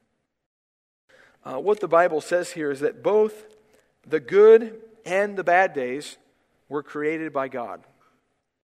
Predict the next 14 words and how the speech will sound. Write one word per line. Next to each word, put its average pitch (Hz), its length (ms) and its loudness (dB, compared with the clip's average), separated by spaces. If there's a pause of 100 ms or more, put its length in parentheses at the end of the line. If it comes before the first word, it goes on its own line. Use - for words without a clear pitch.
(180)
Both 156 240 -2
of 120 140 -8
them. 107 180 -18 (1000)
Wisdom 185 600 -2
says 156 440 0
that 156 160 2
we 190 280 -8
should 180 220 -8
s-, - 200 -16 (120)
take 208 200 -4
a 185 60 -12
step - 280 -2
back 143 440 -4 (840)
and, 165 380 -4